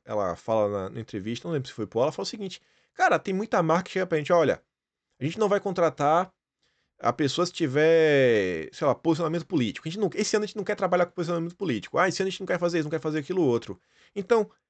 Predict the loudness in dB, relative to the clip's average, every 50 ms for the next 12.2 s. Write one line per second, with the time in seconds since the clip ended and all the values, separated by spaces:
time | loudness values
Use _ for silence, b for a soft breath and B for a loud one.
0 | _ _ _ _ -12 -8 -4 -2 -2 0 -2 0 0 2 2 2 0 -2 -2 0
1 | 0 0 0 -2 -6 -12 -12 -12 -10 -10 -10 -10 -12 -16 _ _ _ _ _ _
2 | _ _ _ _ _ 0 2 2 2 2 2 2 2 4 4 4 2 2 -2 -2
3 | -2 -2 -2 -2 -2 -2 0 0 0 0 -2 -4 -4 -2 0 0 0 -2 -4 -10
4 | -20 _ _ _ _ -2 -2 0 0 0 -2 -4 -6 -8 -10 -10 -10 -10 -10 -12
5 | -14 -14 _ -4 0 2 2 2 2 -2 -2 -2 0 0 0 -2 -2 -2 0 0
6 | 0 0 -2 -6 -14 _ _ _ -2 -2 -2 0 -2 -2 -2 -2 -2 -4 -8 -12
7 | -14 -16 _ _ _ _ _ -8 -4 0 0 0 0 0 -2 -2 -4 -4 _ -8
8 | -6 -6 -6 -6 -6 -6 -6 -6 -6 -8 _ _ _ _ _ _ _ -14 -4 0
9 | 2 2 2 2 0 -2 -2 0 0 -2 -2 -2 -6 -6 -2 0 0 0 0 0
10 | -4 -8 -12 -12 -12 -4 0 0 0 2 2 0 0 0 2 2 2 2 2 0
11 | -2 -6 -6 -4 -4 -4 -6 -6 -6 -8 -10 -10 -6 -2 0 2 4 2 2 0
12 | -4 -10 -12 -14